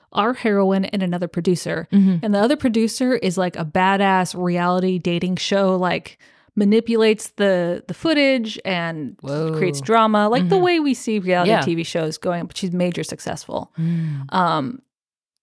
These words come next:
Speaker 1: she's running a dating show <gasps> and she is, they're casting people.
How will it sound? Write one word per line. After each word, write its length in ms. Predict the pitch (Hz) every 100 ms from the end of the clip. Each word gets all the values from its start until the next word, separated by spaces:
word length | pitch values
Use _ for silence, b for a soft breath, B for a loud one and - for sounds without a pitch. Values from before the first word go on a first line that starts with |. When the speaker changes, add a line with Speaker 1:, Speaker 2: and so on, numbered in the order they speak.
| -
Speaker 1:
she's 340 | - 233 247
running 280 | 220 208 180
a 60 | 165
dating 680 | - 214 240 226 202 180 -
show 640 | - - 175 160 165 175 - B B B -
<gasps> 440 | _ _ _ _
and 520 | 190 185 185 180 170 - b b b -
she 560 | - 214 214 208 196
is, 180 | 175 165
they're 120 | - 170
casting 360 | 220 226 190
people. 480 | 165 165 165 175 -